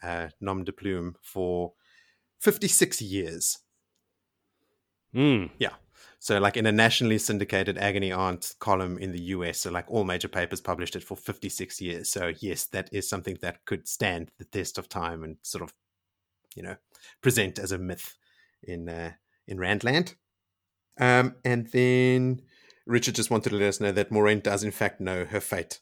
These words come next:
Speaker 1: with Lanfear, um, which is revealed in the letter to Tom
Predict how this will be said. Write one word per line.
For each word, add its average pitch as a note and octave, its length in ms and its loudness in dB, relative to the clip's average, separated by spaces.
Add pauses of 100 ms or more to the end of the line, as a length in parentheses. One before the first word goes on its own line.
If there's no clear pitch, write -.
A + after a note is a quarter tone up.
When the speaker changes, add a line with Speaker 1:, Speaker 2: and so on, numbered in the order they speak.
(140)
Speaker 1:
with - 160 -8
Lanfear, G2 520 -8 (420)
um, F2+ 280 -6 (100)
which - 360 -2
is G#2 200 -2
revealed F2 540 -4
in G#2+ 140 -2
the F2 80 -4
letter E2+ 220 -6
to - 120 -12
Tom - 280 -10